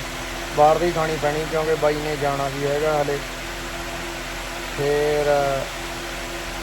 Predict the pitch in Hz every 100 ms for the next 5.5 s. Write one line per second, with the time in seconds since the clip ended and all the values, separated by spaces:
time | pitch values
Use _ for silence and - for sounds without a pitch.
0 | - - - - - - - - 147 143
1 | 143 151 147 143 139 135 131 131 131 131
2 | 131 135 131 131 - - - - - -
3 | - - - - - - - - - -
4 | - - - - - - - - 135 135
5 | 131 123 131 143